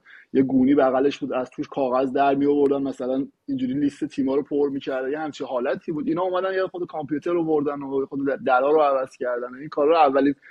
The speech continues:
خدمتی که خواستن به فوتبال تهران بکنن این بود، اومدن فوتبال تهران اینجوری تغییر دادن. ولی خب اون قبلش فوتبال اون اصالته رو داشت. این، این دوستان که اومدن همهٔ این هزینه‌ها رو انداختن گردن تیمدارا، گردن مربی‌ها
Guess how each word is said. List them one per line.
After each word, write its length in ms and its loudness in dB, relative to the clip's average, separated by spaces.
خدمتی 400 2
که 80 0
خواستن 340 0
به 60 2
فوتبال 340 0
تهران 340 -2
بکنن 360 -2
این 160 0
بود، 220 4
اومدن 220 -2
فوتبال 300 0
تهران 420 0
اینجوری 280 0
تغییر 240 -4
دادن. 160 -12
ولی 120 6
خب 80 4
اون 160 2
قبلش 520 4
فوتبال 400 0
اون 160 -4
اصالته 600 0
رو 160 -2
داشت. 400 -2
این، 180 -6
این 120 -4
دوستان 420 -4
که 120 0
اومدن 400 -2
همهٔ 260 -2
این 180 -2
هزینه‌ها 540 0
رو 80 4
انداختن 420 0
گردن 400 4
تیمدارا، 640 -4
گردن 520 -6
مربی‌ها 600 -2